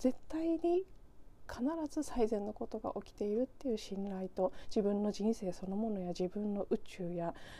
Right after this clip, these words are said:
自分のハイヤーセルフ、自分という存在そのものに対して持っている信頼と確信と可能性の感覚ですね。そこを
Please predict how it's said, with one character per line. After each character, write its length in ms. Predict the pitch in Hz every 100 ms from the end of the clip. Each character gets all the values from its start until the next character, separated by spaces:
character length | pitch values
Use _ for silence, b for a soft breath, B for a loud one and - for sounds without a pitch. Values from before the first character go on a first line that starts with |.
| B
自 120 | 196
分 140 | 185 185
の 40 |
ハ 160 | - 202
イ 40 |
ヤ 120 | 202
ー 40 | 208
セ 140 | -
ル 60 | 226
フ、 240 | - 190 - B B B
自 120 | 240 240
分 160 | 285
と 100 | 320
い 40 | 262
う 20 |
存 320 | - 233 233
在 200 | 233 226
そ 160 | - 226
の 60 |
も 180 | 226 226
の 140 | 220
に 140 | 208 202
対 320 | - 294 311
し 120 | - -
て 80 |
持 160 | 311 240
っ 20 |
て 220 | - -
い 160 | 226 208
る 240 | 247 277 B B B B B B B B B -
信 280 | - 220 214
頼 220 | 196 185
と 300 | - 190 247 - -
確 240 | - -
信 240 | - 196 180
と 300 | - 185 - B B B - - - - -
可 180 | -
能 220 | 196 233 269
性 420 | - 233 220 - - - - - - - -
の 320 | 208 240 214 -
感 240 | - 175
覚 300 | 165 180 -
で 100 | 180
す 140 | 180 -
ね。 320 | 190 202 208
そ 160 | - 214
こ 380 | - 277 285 -
を 340 | 311 359 285